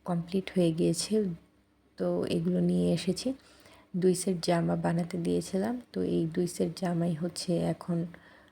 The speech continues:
দেখব যে ঠিকঠাক আছে কি না। আর হচ্ছে একটা রেডিমেড সেলোয়ার কিনেছিলাম, সেই সেলোয়ারটা ঠিক করতে দিয়েছি, তো লোকটা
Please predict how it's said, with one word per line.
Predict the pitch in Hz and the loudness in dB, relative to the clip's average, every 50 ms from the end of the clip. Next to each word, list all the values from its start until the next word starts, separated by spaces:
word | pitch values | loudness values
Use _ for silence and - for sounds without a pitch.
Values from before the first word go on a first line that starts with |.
| _ _ _ _ _ _ _ _ _ _ _ _ _ - - - 170 170 165 170 170 | _ _ _ _ _ _ _ _ _ _ _ _ _ -16 -10 -6 -6 -4 -4 2 6
দেখব | 190 175 170 170 180 - 233 | 6 6 6 4 0 -2 -2
যে | 226 208 196 190 | 0 2 0 0
ঠিকঠাক | - - 185 185 - - 185 175 - - | 2 0 0 0 -2 -4 -4 -4 0 2
আছে | - 165 165 - - - 214 | 4 4 4 2 0 -4 -4
কি | - - - 180 | -6 -4 -2 -2
না। | 165 175 202 247 240 - - - - _ - | 0 0 0 -2 -4 -8 -14 -20 -14 _ -2
আর | - 165 170 170 | 0 0 0 0
হচ্ছে | 156 147 175 - - - | 0 -2 -4 -2 2 2
একটা | 190 180 - - 196 | 2 2 2 0 0
রেডিমেড | 180 175 165 180 180 185 190 185 - | 2 2 2 4 4 4 2 2 0
সেলোয়ার | - - - 190 180 185 196 202 | -4 -2 0 2 2 2 2 0
কিনেছিলাম, | 196 - 202 196 190 190 - - 196 196 214 220 208 | 0 0 2 2 2 2 0 0 0 0 0 -2 -4
সেই | 208 - 214 202 | -2 0 0 0
সেলোয়ারটা | 202 - 208 196 190 185 180 185 - 190 - | 0 0 0 0 0 0 0 -2 -6 -8 -6
ঠিক | - - 190 190 | -2 -4 -4 -2
করতে | - 190 180 170 - 180 | -2 -2 -2 -2 0 0
দিয়েছি, | 170 175 180 180 170 - 240 233 | 0 2 0 0 0 -2 -4 -2
তো | - - 185 | -2 -2 0
লোকটা | 180 180 180 170 - - - 185 | 0 0 -2 -2 -6 -6 -6 -4